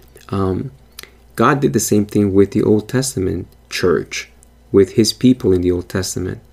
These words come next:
Don't compromise, Solomon. Don't go this route,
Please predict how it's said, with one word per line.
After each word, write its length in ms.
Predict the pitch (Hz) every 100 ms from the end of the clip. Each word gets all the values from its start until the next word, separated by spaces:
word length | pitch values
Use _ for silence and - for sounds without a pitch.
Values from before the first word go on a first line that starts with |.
| _ - - - -
Don't 220 | 135 135
compromise, 640 | 113 127 127 95 87 82
Solomon. 520 | - 90 90 92 98 - _ _ -
Don't 220 | 113 120
go 180 | 110 113
this 320 | 110 98 -
route, 460 | 98 98 95 -